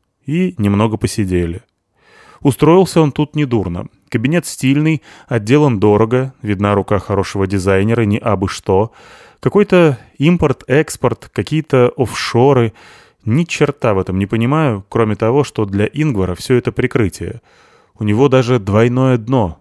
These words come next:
только маскировка для третьего. В баре приятно звякало, пока Ингвар выуживал откуда-то с задних рядов бутылку хорошего виски.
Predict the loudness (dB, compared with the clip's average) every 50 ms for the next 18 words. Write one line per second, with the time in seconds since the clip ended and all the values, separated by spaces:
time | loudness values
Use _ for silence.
0 | _ _ -4 -4 -4 -4 -4 -6 -6 -4 -2 -2 0 0 0 -2 -4 -4 -2 0
1 | -2 0 0 -2 -4 -4 -4 -8 -10 -10 -10 -12 -14 _ _ _ _ _ _ _
2 | _ _ _ _ _ _ _ -8 -4 0 2 2 2 2 0 0 2 2 2 2
3 | 0 0 -2 -2 2 2 2 2 2 2 2 2 2 0 -2 -4 -2 -2 -2 -2
4 | 0 -2 -2 0 0 0 2 2 2 2 2 2 2 2 0 2 2 2 2 0
5 | -2 -4 -6 -6 -4 -2 -2 0 0 -2 -2 -2 0 0 0 0 0 -2 -6 -4
6 | -4 -6 -2 0 0 0 -2 -4 -10 -20 -20 -16 -4 0 0 2 2 2 0 0
7 | -2 -6 -4 -2 -2 -2 -2 -4 -4 -4 -2 0 0 -2 -2 -4 -8 -12 -14 -14